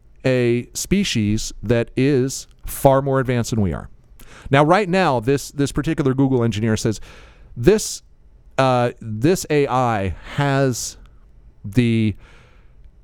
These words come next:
capacity of about an eight-year-old child. It, it seems to be emotionally on that level. It's about an eight-year-old child.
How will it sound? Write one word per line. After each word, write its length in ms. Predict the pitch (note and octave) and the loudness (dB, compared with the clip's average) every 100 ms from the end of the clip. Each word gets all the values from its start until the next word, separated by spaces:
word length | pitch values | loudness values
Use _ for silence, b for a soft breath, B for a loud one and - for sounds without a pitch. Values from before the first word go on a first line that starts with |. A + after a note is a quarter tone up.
| - - - | -20 -20 -2
capacity 640 | - - G#3 G3 E3+ D3 | 0 0 0 -2 0 0
of 80 | C3 | 0
about 280 | A#2 A#2+ A#2+ | 2 0 0
an 100 | A2+ | -2
eight-year-old 440 | A2 G2+ G2+ E2+ | -4 0 0 0
child. 360 | - - - - - - - - | -4 -6 -8 -14 -16 -20 -12 -2
It, 140 | C3 C#3+ | -2 0
it 140 | C#3+ | -4
seems 320 | - E3+ E3 | 0 -2 -2
to 80 | C#3 | -2
be 220 | C3+ C3 | 0 0
emotionally 800 | A2+ A#2+ B2+ C#3+ - C#3 B2 A#2+ - | 0 2 4 4 0 -6 -4 -2 0
on 300 | B2 A#2+ A#2+ | 2 2 0
that 220 | A2 G#2+ | -2 -2
level. 380 | G2 D#2+ - - | -4 -6 -8 -14
It's 100 | - | -6
about 240 | E3+ F3+ D3+ | 0 0 0
an 100 | C3+ | -2
eight-year-old 420 | A#2+ G2+ F2 C#2+ | -2 -2 -2 -4
child. 360 | - C2+ - | -6 -8 -10